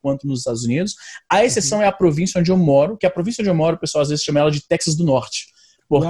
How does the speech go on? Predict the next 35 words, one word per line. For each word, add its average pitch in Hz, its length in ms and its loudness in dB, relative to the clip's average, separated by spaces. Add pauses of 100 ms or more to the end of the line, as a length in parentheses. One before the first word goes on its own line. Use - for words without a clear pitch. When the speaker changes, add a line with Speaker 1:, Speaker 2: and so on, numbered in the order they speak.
Speaker 2:
Uau, 208 340 0
eu 131 40 -4
não 180 100 4
Speaker 1:
é, 170 120 4
Speaker 2:
sabia. 156 220 -12
Speaker 1:
porque 156 220 0
é 170 100 6
o 160 60 2
produtor 185 400 4
de 175 140 0
petróleo 160 460 2
também, 147 380 2
é 160 80 2
onde 170 220 2
fica 175 200 0
o 151 40 2
Bible 151 460 2
Belt, 139 380 2
que 170 60 -2
é 151 40 2
a - 20 2
galera 135 240 4
mais 131 560 -4 (200)
Speaker 2:
Uhum. 127 60 0
Speaker 1:
religiosa, 147 800 4
mais, 131 360 0
né, 143 160 2
menos 139 320 2
progressiva 135 480 -2
e 175 60 4
tal, 175 180 2
e 190 60 4
ainda 285 220 2
assim 233 440 -2
é, 202 220 2